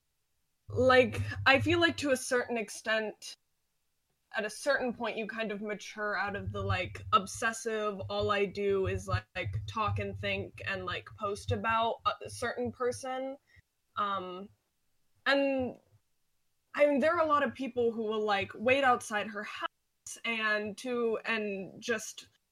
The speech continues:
spam her, like, Instagram accounts. And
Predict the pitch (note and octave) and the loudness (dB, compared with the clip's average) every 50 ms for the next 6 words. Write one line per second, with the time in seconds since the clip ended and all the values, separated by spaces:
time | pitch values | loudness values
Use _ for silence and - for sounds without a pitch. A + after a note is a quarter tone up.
0 | _ _ _ _ _ _ _ _ _ - - - B3+ B3+ C4 B3+ B3+ B3+ B3 B3+ | _ _ _ _ _ _ _ _ _ -8 -2 0 2 4 6 6 6 6 4 2
1 | B3 B3 B3 A3+ A3 A3 G#3+ G#3+ G3+ - - - - - G#3+ G#3 F#3 F3 F3 - | 0 -2 0 2 2 2 2 2 0 -2 -4 -6 -10 -6 -4 -2 -2 -2 -4 -4
2 | - C#4 D#4+ D#4 - - D#4 C4 C#4 C4+ C4+ C4 C4+ B3+ B3+ B3 B3+ B3+ B3 B3 | -2 -2 0 0 -2 -4 -2 0 0 0 0 0 -2 -2 -4 -2 2 4 6 6
3 | B3 B3 B3 A#3+ A3+ - - - - - - A3+ A3+ A3+ A3 A3 A3 A3 G#3+ G#3+ | 6 4 2 -2 -4 -6 -12 -16 -14 -12 -10 -8 -4 -4 -2 -2 -2 -2 -2 -4
4 | G#3+ G#3 G3+ | -6 -6 -8